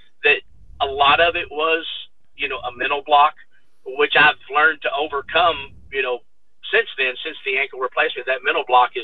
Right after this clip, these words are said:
definitely gone now. Um, you know, but I, I'm definitely getting older, and I can't do what I <laughs> used to do twenty years ago. Uh, you know, now, especially being, you know, in my late fifties now, it's, it's, um, it's crazy.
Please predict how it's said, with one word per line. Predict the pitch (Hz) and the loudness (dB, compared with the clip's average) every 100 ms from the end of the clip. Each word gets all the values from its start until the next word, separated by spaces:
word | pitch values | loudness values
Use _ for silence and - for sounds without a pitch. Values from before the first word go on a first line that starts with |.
| - | -6
definitely | 131 131 - 113 - | -6 -6 -12 -16 -10
gone | 127 131 110 | -2 0 2
now. | 120 127 107 - - - - - | 2 2 0 -6 -18 -20 -20 -2
Um, | 117 117 113 110 - - - | 2 2 2 -6 -20 -20 -6
you | 131 | -2
know, | 120 117 | 0 2
but | 131 | 2
I, | 127 | 4
I'm | 127 131 | 2 0
definitely | 160 175 165 156 | 0 0 -2 -2
getting | 160 139 | -2 0
older, | 143 165 | 0 0
and | 143 | 2
I | 135 | 0
can't | - 156 160 - | 0 -4 -6 -4
do | 160 156 135 | -4 -2 0
what | 135 | 0
I | 131 | 0
<laughs> | - | -2
used | 170 - | -4 -4
to | - | -6
do | 147 135 - | -8 -8 -10
twenty | 151 151 | -6 -4
years | 135 160 147 | -2 -2 -2
ago. | 131 131 123 - - - - - | -2 2 2 0 -8 -18 -20 -4
Uh, | 131 127 120 117 | 2 4 2 0
you | 135 | -2
know, | 131 127 | -2 0
now, | 135 151 139 | 4 4 4
especially | - 143 139 143 135 | 0 -2 -2 -4 -4
being, | 139 135 127 - | 0 0 0 -2
you | 135 | -2
know, | 127 | 0
in | 131 | 2
my | 131 | 2
late | 127 127 135 | 2 0 -2
fifties | 151 165 131 127 | -4 -4 -8 -4
now, | 143 143 | 2 2
it's, | 131 131 - | 2 0 -4
it's, | 139 135 - - - - - - - | -2 -2 -4 -18 -20 -20 -20 -20 -2
um, | 139 135 131 120 - - - | 4 4 2 -6 -20 -20 -10
it's | 147 - | -10 -8
crazy. | - - 127 - 143 | 0 0 0 -6 -14